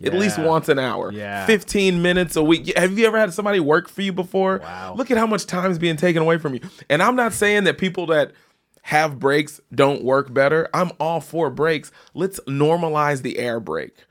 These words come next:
Speaker 2: Wow.
Speaker 1: I'm taking an air break.
Speaker 2: So, yeah.
Speaker 1: How about that?
Speaker 2: You want a non-smoker break?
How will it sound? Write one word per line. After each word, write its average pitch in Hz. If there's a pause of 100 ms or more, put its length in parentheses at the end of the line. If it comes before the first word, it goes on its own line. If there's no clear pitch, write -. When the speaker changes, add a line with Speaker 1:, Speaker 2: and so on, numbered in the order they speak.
(140)
Speaker 2:
Wow. 92
Speaker 1:
I'm 202
taking 165
an 175
air 170
break. 123
Speaker 2:
So, 170
yeah. 165
Speaker 1:
How 175
about 170
that? 131
Speaker 2:
You 160
want 180
a 135
non-smoker 147
break? 101